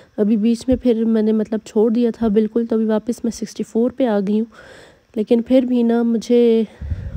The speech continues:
आलू बहुत ज़्यादा, मतलब मैं खाऊँ ना तो मेरा weight बहुत ज़्यादा बढ़ता है आलू से। लेकिन मेरी फिजिक ऐसी है ना कि मैं जब चाहूँ तो अपना weight gain कर सकती हूँ,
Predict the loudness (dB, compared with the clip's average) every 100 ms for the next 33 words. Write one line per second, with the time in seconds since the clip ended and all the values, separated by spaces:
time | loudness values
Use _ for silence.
0 | -10 -8 0 2 2 0 2 0 0 -2
1 | 0 -2 -4 -2 -2 -2 -2 -2 0 0
2 | -2 -2 -2 -2 -4 -2 -4 -2 -2 -2
3 | 0 0 0 -2 -4 -6 -4 -4 -2 -2
4 | -2 -2 -2 -2 -2 -2 -2 0 -4 0
5 | 2 2 0 -6 -10 -20 -20 -20 -2 2
6 | 4 2 2 2 2 2 0 0 0 2
7 | 2 2 -2 2 2 4 0 0 -2 -6
8 | -2 2 2